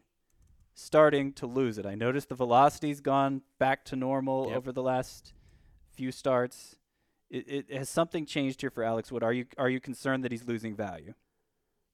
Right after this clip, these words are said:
Speaker 2: Sure. I mean, in, I'm pulling up his monthly splits. Uh, he averaged ninety-one point seven with his fastball, according to Brooks Baseball yesterday.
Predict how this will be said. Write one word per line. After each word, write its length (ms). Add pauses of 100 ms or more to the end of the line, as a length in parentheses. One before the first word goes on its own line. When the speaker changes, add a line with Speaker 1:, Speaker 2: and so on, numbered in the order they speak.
(220)
Speaker 2:
Sure. 420
I 40
mean, 440
in, 640 (600)
I'm 140
pulling 300
up 120
his 220
monthly 460
splits. 580 (160)
Uh, 280 (420)
he 100
averaged 240
ninety-one 400
point 260
seven 380
with 140
his 120
fastball, 540
according 440
to 440
Brooks 220
Baseball 460
yesterday. 580